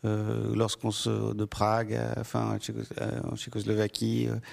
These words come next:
évidemment à Berlin, donc c'est moi, la, la ville est pleine de ces, de ces Stolperstein. D'abord, bon, pour un littéraire, un Stolperstein, c'est-à-dire un pavé de la mémoire, en fait, c'est le, le Stolper,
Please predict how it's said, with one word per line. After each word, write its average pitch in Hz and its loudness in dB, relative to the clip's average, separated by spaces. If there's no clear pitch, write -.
évidemment 110 4
à 110 4
Berlin, 110 4
donc 110 0
c'est 113 0
moi, 123 2
la, 113 4
la 107 2
ville 110 0
est 110 2
pleine 120 2
de 110 0
ces, 107 0
de 104 -2
ces 104 -2
Stolperstein. 110 -2
D'abord, 123 4
bon, 120 0
pour 117 0
un 120 4
littéraire, 127 2
un 117 2
Stolperstein, 127 0
c'est-à-dire 104 0
un 104 2
pavé 117 2
de 110 0
la 107 6
mémoire, 117 4
en 107 0
fait, 113 -2
c'est - -4
le, 107 -2
le 104 -4
Stolper, 107 0